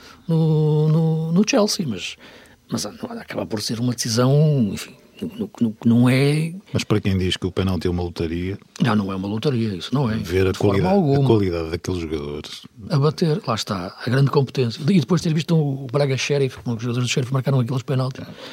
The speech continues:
Speaker 1: Portanto, não.
Speaker 2: Que, sinceramente, a convicção com que aqueles penaltis foram todos marcados, eh,
Speaker 1: E, sim, sim, aí sim.
Speaker 2: tu não, tu não, não vias, não olhavas para a cara de um
Speaker 1: Não,
Speaker 2: deles e
Speaker 1: não.
Speaker 2: vias, não via nenhum deles.
Speaker 1: Grande competência a marcar, com a
Speaker 2: É.
Speaker 1: lotaria.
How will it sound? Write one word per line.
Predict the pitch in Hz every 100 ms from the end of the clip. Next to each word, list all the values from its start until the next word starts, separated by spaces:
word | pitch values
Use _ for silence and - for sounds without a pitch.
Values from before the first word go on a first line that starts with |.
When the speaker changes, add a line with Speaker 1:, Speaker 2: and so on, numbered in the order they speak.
| - - -
Speaker 1:
Portanto, | 214 -
não. | 294 - 196 370 - -
Speaker 2:
Que, | -
sinceramente, | - - 82 85 78
a |
convicção | - 92 85 - - 85
com | 78 85
que | 87
aqueles | - - 85
penaltis | - 87 78 -
foram | 87
todos | 78 82 78
marcados, | 78 - 82 80 80
eh, | - - 90 127 -
Speaker 1:
E, |
sim, | - 175
sim, | 180 110
aí | 104 107
sim. | 131 123
Speaker 2:
tu | 98
não, | 95
tu | 101
não, | 107 101 101
não | 113 98
vias, | 95 95 92
não | 101
olhavas | 101 95 92
para | - 82
a |
cara | 95 90
de | -
um |
Speaker 1:
Não, | 80
Speaker 2:
deles | 85 95
e | 92
Speaker 1:
não. | -
Speaker 2:
vias, | 98 90
não | 87
via | 78 78
nenhum | 95 92
deles. | 76 73 -
Speaker 1:
Grande | 156 143
competência | 139 123 - 120 120
a | 117
marcar, | 131 156 117
com | 110 107
a |
Speaker 2:
É. |
Speaker 1:
lotaria. | 98 98 104 95